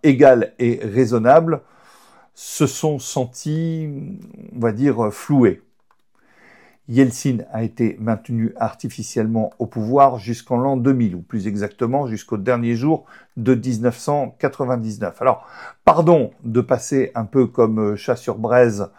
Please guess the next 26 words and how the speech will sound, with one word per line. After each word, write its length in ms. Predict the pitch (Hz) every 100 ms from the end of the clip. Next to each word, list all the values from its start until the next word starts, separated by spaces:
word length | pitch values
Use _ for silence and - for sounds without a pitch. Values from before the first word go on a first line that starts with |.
| - - _
sur, 480 | - 123 120 104
euh, 140 | 110 104
par 180 | - 92
exemple, 440 | 101 120 113 117
la 440 | 107 104 104 104
tentative 800 | 101 123 113 110 - 123 120 113
de, 1300 | 107 101 98 101 98 98 95 95 92 92 92 92 95 101 _ - _ _
de, 240 | 117 110
de 160 | 110 113
putsch 520 | 113 - 135 127 -
du 240 | 110 98 110
Parlement 580 | - 107 117 131 147
en 20 | 120
mille 180 | 117
neuf 100 | 110
cent 120 | - 113
quatre-vingt-treize 840 | 117 - 123 131 - 151 127 101 - - _
et 200 | - 127
sur, 500 | 120 - 127 127 110
euh, 220 | 104 104
la 640 | 107 110 110 110 107 104 101
réélection 760 | 101 127 127 120 117 - 139 123 - - - _ _
ubuesque 840 | 180 131 139 151 147 139 135 - 104 95
d'un 380 | 113 101 123 113
Pantin 580 | 120 123 - 139 131 -
désarticulé 1120 | 117 104 123 123 - - 120 143 131 139 127